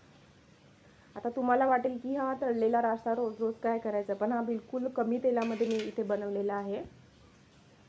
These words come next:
तर हे बघा, आलूसुद्धा किसून घेतलेला आहे. यामध्ये आता आपण टाकूया किसलेलं पनीर. इथे मी चार आलू घेतलेले आहेत मीडियम साईजचे आणि साधारणतः मी इथे घेतलेलं आहे, अ, अर्धा पाव पनीर.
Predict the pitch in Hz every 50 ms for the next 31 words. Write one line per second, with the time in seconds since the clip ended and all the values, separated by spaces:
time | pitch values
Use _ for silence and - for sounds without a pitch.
0 | - - - - - - - - - - - - - - 214 226 220 208 202 226
1 | 214 208 202 220 233 233 240 214 254 247 240 240 240 233 - 254 254 254 247 254
2 | 240 233 226 233 226 233 240 233 233 226 214 208 208 202 214 208 202 202 226 220
3 | - 226 226 214 220 208 208 214 208 247 277 - - - 202 - - 220 190 185
4 | 214 - - 349 320 285 240 220 208 214 214 - - - - - - - - -
5 | - - - - - - - - - - - - - - - - - - - -
6 | - - - - - - - - - - - - - - - - - - - 233
7 | 233 254 254 - 294 254 233 240 247 254 240 240 254 240 262 247 226 240 226 226
8 | 233 233 240 240 247 254 240 208 226 240 233 - 262 240 226 233 - - 262 254
9 | 226 208 208 220 233 233 269 226 208 240 226 220 226 226 240 240 240 226 226 220
10 | 262 240 247 233 - 233 226 220 226 226 233 233 233 220 233 269 - - - -
11 | - - - - - - - - - 190 196 98 98 98 - 101 101 101 - 101
12 | 202 202 - - - 185 202 208 208 277 247 233 - 240 226 226 240 240 - -
13 | 214 208 202 196 233 -